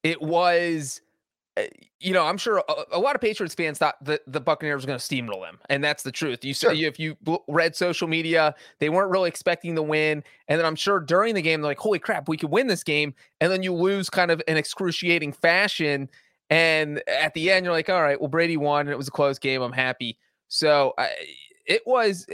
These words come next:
Speaker 1: it, Tom Brady played well when he had to. You know, he wasn't great in this game, and it was classic Tom Brady. So, I, I, you could put him on this winner's list. And s-,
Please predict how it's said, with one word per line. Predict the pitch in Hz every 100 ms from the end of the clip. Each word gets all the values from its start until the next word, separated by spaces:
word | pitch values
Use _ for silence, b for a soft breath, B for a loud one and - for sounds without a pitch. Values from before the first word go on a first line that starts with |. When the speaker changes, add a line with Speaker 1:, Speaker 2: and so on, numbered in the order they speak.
| -
Speaker 1:
it, | 170
Tom | - 190 240
Brady | 190 190 214 208 -
played | 175 185 180
well | 170 175 175
when | 160
he | 156
had | 147 151 151
to. | - 107 95
You | 131
know, |
he | 160
wasn't | 160 180 170
great | 165 165
in | 175
this | 175
game, | 185 185 185
and | 156
it | 156
was | 131
classic | - 147 165 175
Tom | - 170 160
Brady. | 151 160 160 180 175 b b
So, | - - 165 156 147 -
I, | 139 -
I, | 143 147
you | 156 151
could | 180
put | 202
him | 180 247 214
on | 175
this | 147
winner's | 147 143 135 123
list. | 127 104 - -
And | 143
s-, | 135 -